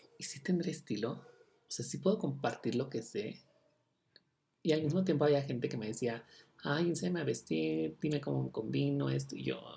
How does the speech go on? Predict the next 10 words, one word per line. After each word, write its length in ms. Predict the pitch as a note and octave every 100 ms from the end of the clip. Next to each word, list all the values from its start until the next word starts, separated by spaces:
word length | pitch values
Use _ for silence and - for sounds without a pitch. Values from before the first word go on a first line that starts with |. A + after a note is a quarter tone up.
| -
ay, 160 | B2 - _ _ _ _ _ _ _
se 100 | -
me 100 | C#3
hacía 180 | C3+ C#3+
algo 200 | C#3+ D3
muy 600 | C#3 C3+ C#3 C3+ C#3 C#3 - -
básico 720 | C3 - - C#3 - D3 - - - - _ _ - _ -
en 120 | A2
primera 300 | B2+ A#2 A#2
instancia, 760 | A2+ - B2 A2+ - C3 C#3